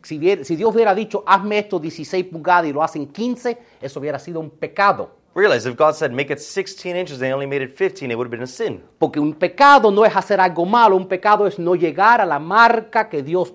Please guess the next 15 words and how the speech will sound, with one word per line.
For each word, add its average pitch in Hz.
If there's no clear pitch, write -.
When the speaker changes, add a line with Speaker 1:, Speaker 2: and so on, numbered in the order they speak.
Speaker 1:
puso. 220
Speaker 2:
'Cause 117
a -
sin 160
is 139
not 139
doing 139
something 127
wrong, 143
it's -
not 135
reached 127
the 110
mark 120
God 117